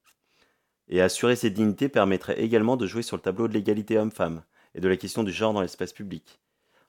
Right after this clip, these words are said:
Enfin, je dirais qu'au niveau économique, cela faciliterait certaines professions telles que les chauffeurs de taxi, les livreurs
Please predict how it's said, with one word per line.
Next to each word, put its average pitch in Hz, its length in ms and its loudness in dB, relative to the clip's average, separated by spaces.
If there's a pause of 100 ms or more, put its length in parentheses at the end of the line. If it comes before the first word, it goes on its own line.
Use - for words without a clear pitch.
Enfin, 131 240 0
je 110 100 -4
dirais 107 260 2
qu'au - 100 -4
niveau 98 260 0
économique, 98 460 -2
cela 90 220 -4
faciliterait 101 500 -6
certaines 107 380 -6
professions 101 420 -8
telles 90 200 -10
que - 100 -14
les 80 80 -12
chauffeurs - 320 -8
de 107 100 -4
taxi, 123 480 -6
les 117 140 -4
livreurs 87 480 -4